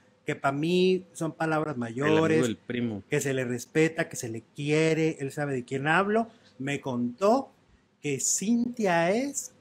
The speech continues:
Speaker 1: un horror.
Speaker 2: Sí.
Speaker 1: Y que a sus ex vayan y les pregunten a todos cómo les fue.
Speaker 2: Bueno, menos al rey grupero, que todavía anda ahí con ella.
Speaker 1: Pues ahí anda.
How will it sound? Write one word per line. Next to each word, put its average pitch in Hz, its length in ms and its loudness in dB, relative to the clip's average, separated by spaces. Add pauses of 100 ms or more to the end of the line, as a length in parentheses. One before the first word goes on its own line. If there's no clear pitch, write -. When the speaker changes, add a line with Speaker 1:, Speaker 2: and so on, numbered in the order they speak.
(160)
Speaker 1:
un 226 540 8
horror. 208 600 4 (460)
Speaker 2:
Sí. - 200 -18 (480)
Speaker 1:
Y 180 160 2
que 156 380 -2 (100)
a 160 440 4
sus - 400 -8
ex - 500 0 (140)
vayan 180 480 2
y 208 80 -4
les 151 220 -2
pregunten 226 800 2 (240)
a 143 260 2
todos 202 920 6 (280)
cómo 131 320 -4
les 185 280 -4
fue. 302 200 -6 (680)
Speaker 2:
Bueno, 110 260 0
menos 147 280 0
al 117 120 2
rey 123 180 -2
grupero, 107 420 -4
que - 100 -20
todavía 104 280 -8
anda 101 140 -8
ahí 101 80 -8
con 98 240 -12
ella. 82 140 -14
Speaker 1:
Pues 165 200 0
ahí 185 200 4
anda. 147 340 0